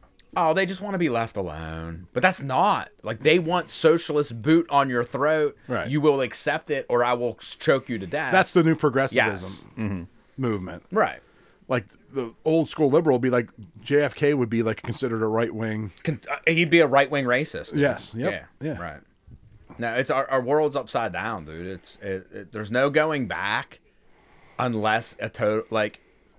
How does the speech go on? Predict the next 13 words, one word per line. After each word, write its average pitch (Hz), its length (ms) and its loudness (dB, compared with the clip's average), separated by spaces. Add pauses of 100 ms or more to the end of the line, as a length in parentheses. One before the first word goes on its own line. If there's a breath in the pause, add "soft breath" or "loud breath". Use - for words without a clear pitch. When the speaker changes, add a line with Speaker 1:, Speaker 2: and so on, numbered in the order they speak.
(280)
Speaker 1:
unless 123 400 0
it 151 120 -2
collapses 120 880 -4 (800)
back - 380 0
to 151 180 -2
zero. 107 560 -4 (1800)
Weed 135 400 -4
out, 120 360 -2 (220)
like, 110 320 -2
the, 104 300 -6
uh, 107 200 -4 (260)
you 113 160 -6
know, 78 300 -10